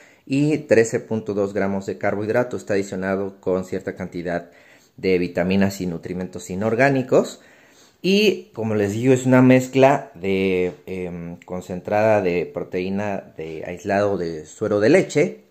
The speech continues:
y de caseína. Entonces recordemos que, eh, esta combinación es muy buena porque el case-, el, eh, la proteína de suero de leche es de absorción rápida, a diferencia del caseinato de calcio, que es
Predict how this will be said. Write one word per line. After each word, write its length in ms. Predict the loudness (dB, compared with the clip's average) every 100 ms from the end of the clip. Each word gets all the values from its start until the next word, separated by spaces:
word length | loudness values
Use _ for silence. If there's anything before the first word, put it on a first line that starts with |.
| _
y 140 | -2
de 140 | 0 0
caseína. 640 | -4 -4 -8 -8 -10 -14 _ _
Entonces 320 | -8 -2 2
recordemos 640 | 2 2 2 2 2 0
que, 260 | 0 0 -2 -10 -20 -20 _ -12
eh, 440 | -4 -2 0 0 -2
esta 240 | -2 0
combinación 720 | -2 -2 -4 -4 -4 -4 -2
es 140 | -2 -2
muy 120 | 0
buena 400 | 2 2 0 -2
porque 360 | -2 -2 -2
el 100 | -4
case-, 720 | -4 -8 -6 -4 -4 -4 -2 -2
el, 380 | -4 -6 -8 -12 _ _
eh, 260 | -12 -8 -4
la 140 | -4
proteína 380 | -4 -4 -2 -2
de 60 | 0
suero 220 | 2 6
de 120 | 6
leche 420 | 6 2 -4 -8 -8
es 120 | -6
de 80 | -6
absorción 840 | -6 -10 -12 -10 -4 -2 -2 -6 _ _ 0
rápida, 640 | 2 4 2 -2 -2 -6 -10
a 60 |
diferencia 420 | -10 -8 -8 -4 -4
del 100 | -4
caseinato 600 | -8 -8 -4 -4 -2 -2
de 160 | -2
calcio, 420 | -2 -4 -4 -8 -4
que 200 | -2 0
es 200 | -2